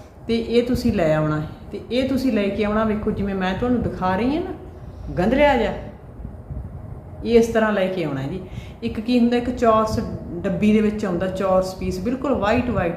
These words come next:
ਉਹ ਨਹੀਂ ਲੈ ਕੇ ਆਉਣਾ, ਕਿਉਂਕਿ ਉਹ ਕੈਮੀਕਲ ਨਾਲ ਬਣਾਇਆ ਹੋਇਆ, ਬਣਾ ਕੇ ਉਹਨੂੰ ਸ਼ੇਪ ਦਿੱਤੀ ਹੋਈ ਹੈ ਪ੍ਰੋਪਰ, ਉਹ ਤਾਂ ਇੰਨਾ ਵਾਈਟ ਹੁੰਦਾ। ਜਿਹੜਾ ਇਹ ਹੁੰਦਾ ਗੰਧਲਿਆ ਜਿਹਾ, ਇਹ ਨੈਚੁਰਲ ਹੁੰਦਾ, ਇਹ ਨੈਚੁਰਲ ਹੁੰਦਾ, ਤੁਸੀਂ ਇਹੀ ਲੈ ਕੇ ਆਉਣਾ, ਉਹ ਕੈਮੀਕਲ ਵਾਲਾ ਨਾ ਲੈ ਕੇ ਆਉਣਾ।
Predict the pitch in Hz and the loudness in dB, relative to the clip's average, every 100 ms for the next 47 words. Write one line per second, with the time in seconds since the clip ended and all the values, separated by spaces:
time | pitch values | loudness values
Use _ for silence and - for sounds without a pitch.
0 | - 233 294 294 214 180 175 180 190 185 | -4 0 2 4 4 2 0 -4 -4 -2
1 | 269 269 277 277 277 226 214 226 220 220 | -2 0 0 -2 -2 0 2 2 2 2
2 | 220 214 208 185 180 180 180 180 165 151 | 2 2 2 2 2 2 0 0 0 0
3 | 151 175 185 185 220 233 - 175 175 165 | -2 0 2 2 0 0 0 -2 -2 -6
4 | - 175 175 165 165 165 156 208 226 - | -4 -2 0 0 -2 -4 -4 -4 -4 -6
5 | - - - 254 247 240 214 214 214 214 | -10 -12 -4 0 2 4 2 2 2 4
6 | 185 185 190 170 160 180 214 233 - 196 | 2 2 0 -2 -2 0 2 2 0 -2
7 | 214 269 254 220 208 202 175 214 262 247 | -2 0 2 2 2 0 0 2 2 2
8 | 208 208 226 254 208 185 214 226 226 151 | 0 -2 2 2 4 2 0 2 2 2
9 | 131 - - - - 214 240 220 233 240 | -2 -6 -12 -16 -8 -2 0 0 -2 0
10 | 247 226 214 208 208 208 214 202 185 233 | 2 2 2 0 -2 -4 -2 0 0 0
11 | 202 190 185 170 202 208 208 202 185 180 | 0 -2 -4 -4 -4 -6 -6 -2 -2 0
12 | 190 185 185 185 156 147 156 156 165 180 | 0 2 2 0 -2 -2 -4 -4 -4 -2
13 | 240 | -4